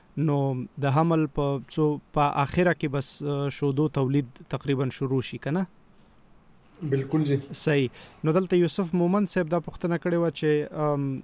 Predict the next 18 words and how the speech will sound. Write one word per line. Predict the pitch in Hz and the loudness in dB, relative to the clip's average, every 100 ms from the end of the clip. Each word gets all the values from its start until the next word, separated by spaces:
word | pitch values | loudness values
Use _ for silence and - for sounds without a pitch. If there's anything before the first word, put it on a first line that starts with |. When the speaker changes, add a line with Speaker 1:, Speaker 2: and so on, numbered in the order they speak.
| - | -4
Speaker 1:
یوه | 143 147 | -2 0
ښځه | 180 165 | 0 0
چې | 160 160 151 143 - | -2 0 0 -2 -4
ها-، | 135 143 135 139 143 | -4 -4 -6 -6 -2
حامله | 147 147 151 170 | 0 2 2 2
نه | 170 180 | 4 2
وي، | 185 | 2
نو | 165 135 | 0 -2
هغه | 131 | -2
بیا | 147 147 | -2 -2
شودې | - 143 139 160 | -4 -6 -2 -2
لري، | 147 160 | -2 0
او | 175 | 0
که | 139 143 | 0 -2
نه | 147 | 0
یې | 143 | 0
لري، | 143 135 | -2 -2
نو | 131 | -4